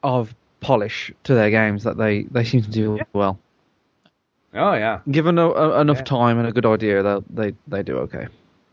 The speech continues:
Speaker 2: 'Cause Gotham, uh, Gotham City Imposters didn't do very well, from
Speaker 1: No,
Speaker 2: what I
Speaker 1: I
Speaker 2: can
Speaker 1: think,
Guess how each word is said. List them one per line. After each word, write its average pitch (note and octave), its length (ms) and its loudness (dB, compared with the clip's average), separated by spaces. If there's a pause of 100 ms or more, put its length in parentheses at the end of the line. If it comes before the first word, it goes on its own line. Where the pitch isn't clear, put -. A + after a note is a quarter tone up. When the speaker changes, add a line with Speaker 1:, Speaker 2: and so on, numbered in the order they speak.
(880)
Speaker 2:
'Cause B2+ 180 2
Gotham, F3 520 0
uh, C3+ 180 6
Gotham F3+ 300 2
City D3 280 -2
Imposters A2+ 420 0
didn't A2 260 0
do B2 180 0
very E2 260 -2
well, C3 160 2
from C3 80 4
Speaker 1:
No, B2 280 4
Speaker 2:
what - 80 2
I C#3+ 40 2
Speaker 1:
I - 40 0
Speaker 2:
can - 80 -6
Speaker 1:
think, F#3 280 0